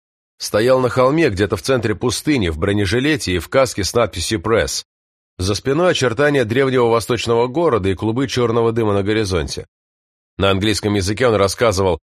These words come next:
как сепаратисты захватили какой-то храм то ли в Пальмире, то ли в Пакистане, и подпись внизу: «Александр Грек». Я показал запись Оле, она посмотрела на экран так, словно там кого-то пытали, посмотрела на меня.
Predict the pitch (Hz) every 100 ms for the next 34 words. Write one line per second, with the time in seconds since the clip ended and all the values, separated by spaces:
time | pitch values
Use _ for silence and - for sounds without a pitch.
0 | - 110 95 110 104 107 113 143 - 85
1 | 85 104 95 110 95 95 107 101 117 123
2 | 98 80 90 82 104 95 110 127 87 82
3 | 78 90 85 90 - 123 110 78 _ _
4 | _ _ _ _ _ - 127 117 135 117
5 | 98 90 95 82 76 - _ _ _ _
6 | _ _ - 95 90 131 131 127 98 98
7 | 71 - - _ _ _ _ _ _ -
8 | 98 92 95 98 110 101 95 101 - 151
9 | 165 95 78 87 - - 110 107 117 107
10 | 107 98 110 104 131 127 - 101 101 95
11 | 98 87 101 92 80 95 - 78 69 69
12 | _ 85 95 92 95 104 98 104 101 76